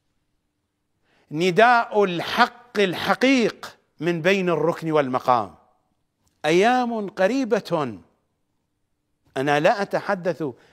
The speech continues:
عن أيامنا هذه، أتحدث عن أيام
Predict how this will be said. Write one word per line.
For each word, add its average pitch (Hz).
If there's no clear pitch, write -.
عن 151
أيامنا 131
هذه، 92
أتحدث 160
عن 147
أيام 190